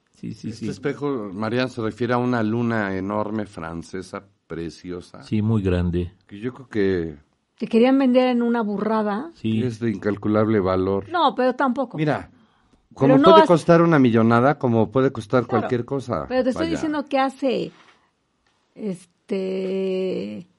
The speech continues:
Speaker 1: Diez años.
Speaker 3: diez años que la querían vender, querían creo que seis millones de pesos.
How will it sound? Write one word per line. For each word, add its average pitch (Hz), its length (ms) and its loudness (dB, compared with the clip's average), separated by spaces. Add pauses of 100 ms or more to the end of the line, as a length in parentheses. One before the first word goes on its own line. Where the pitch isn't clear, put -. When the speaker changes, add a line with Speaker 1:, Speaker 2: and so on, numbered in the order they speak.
(140)
Speaker 1:
Diez 120 240 -12
años. 104 440 -14 (180)
Speaker 3:
diez 269 300 0
años 247 280 -2
que 190 100 -4
la 175 100 -2
querían 208 360 0
vender, 247 520 0 (120)
querían 208 360 -2
creo 208 160 -8
que 220 120 -6
seis 202 220 -6
millones 175 380 -6
de 208 100 -10
pesos. - 440 -12